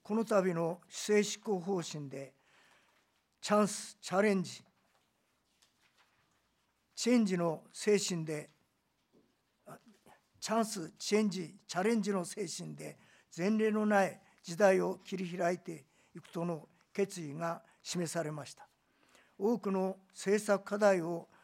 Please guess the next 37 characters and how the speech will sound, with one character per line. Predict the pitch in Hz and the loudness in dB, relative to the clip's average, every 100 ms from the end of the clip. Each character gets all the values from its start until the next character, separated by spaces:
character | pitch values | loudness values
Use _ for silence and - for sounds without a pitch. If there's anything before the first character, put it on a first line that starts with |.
| _ | _
展 | - 202 | -2 0
開 | 202 202 190 | 2 4 4
を | 185 | 2
し | 175 | -2
て | - | -2
い | 170 | -4
く、 | - - _ _ _ _ _ _ | -4 -18 _ _ _ _ _ _
極 | - 226 226 | -2 2 4
め | 196 | 4
て | 214 160 147 - | 0 -2 -4 -12
重 | - 196 214 | -4 0 2
要 | 208 202 | 4 4
な | 196 196 - - _ - | 4 4 0 -16 _ -4
年 | 196 190 | -2 0
と | 180 | -2
な | 170 170 | 0 0
る | |
こ | 170 165 | -2 -10
と | 147 | -8
か | 180 | -6
ら、 | 156 - _ _ _ _ _ | -6 -10 _ _ _ _ _
心 | - 165 233 | -10 -2 0
か | 202 208 | 2 4
ら | 208 - - _ _ _ _ _ _ _ | 4 2 -8 _ _ _ _ _ _ _
期 | - | 2
待 | 214 220 | 6 6
を | 202 | 4
し、 | 185 - - _ _ - | 0 -6 -12 _ _ -4
ま | 170 | -2
た | 185 208 202 - _ | 6 6 6 -2 _
心 | - - 214 226 | -10 -4 0 0
配 | - 220 214 | 4 4 6
も | 214 | 4
し | 208 220 | 0 2
な | 208 | 2
が | 208 | 4
ら、 | 165 | 2